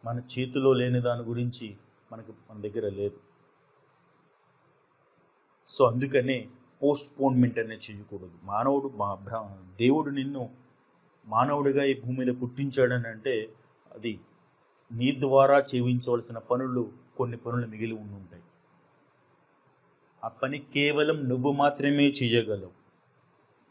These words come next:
కాబట్టి ఏమో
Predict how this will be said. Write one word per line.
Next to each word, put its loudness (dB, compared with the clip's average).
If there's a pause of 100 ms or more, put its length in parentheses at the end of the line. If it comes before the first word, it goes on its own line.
(1300)
కాబట్టి 4 (340)
ఏమో 2